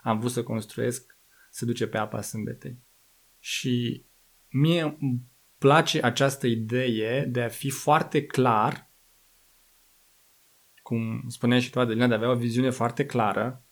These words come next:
și de a ști pentru cine și pentru ce este această comunitate.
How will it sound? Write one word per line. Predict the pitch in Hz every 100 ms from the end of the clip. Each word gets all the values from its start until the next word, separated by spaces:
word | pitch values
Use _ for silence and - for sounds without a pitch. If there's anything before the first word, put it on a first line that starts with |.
| _
și | -
de | 127
a |
ști | 120 - 151
pentru | 151 147 143 143
cine | 127 - 160 151 110 110 -
și | - 120
pentru | 117 110
ce | 104 -
este | 131 120 117
această | 110 120 120
comunitate. | - 110 104 104 110 113 -